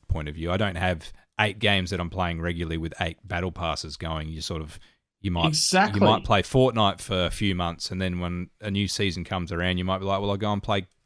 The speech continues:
Speaker 1: you know, Warzone or cod, or I might go and play Halo." But you don't play five of them at the same time, and that's what they're dishing up. It's another live service game which is gonna compete against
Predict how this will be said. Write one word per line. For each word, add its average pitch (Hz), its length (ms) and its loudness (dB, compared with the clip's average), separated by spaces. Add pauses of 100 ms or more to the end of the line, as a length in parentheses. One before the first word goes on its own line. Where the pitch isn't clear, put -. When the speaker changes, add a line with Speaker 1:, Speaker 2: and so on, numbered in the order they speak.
(120)
Speaker 1:
you 107 80 -8
know, 101 140 -2
Warzone 98 520 2
or 78 100 -4
cod, 98 360 2
or 80 220 -2 (340)
I 101 40 -12
might 98 200 0
go 101 120 -2
and 95 80 -4
play 101 180 0
Halo." 95 420 4
But 80 220 -4 (320)
you 110 100 0
don't 143 140 0
play 131 220 0
five 98 680 -2
of 90 80 -4
them 85 140 -4
at 78 80 -12
the 82 80 -12
same 82 280 -6
time, 82 440 -4 (360)
and 98 140 -6
that's 147 200 -4
what 101 120 -2
they're 95 100 -4
dishing 87 380 -4
up. 92 220 -4
It's 85 160 -10
another 92 420 -4 (260)
live 98 300 4
service 87 360 -2
game 85 260 -2
which 82 140 -10
is 85 100 -8
gonna 82 180 -6
compete 85 380 -6
against 80 400 -10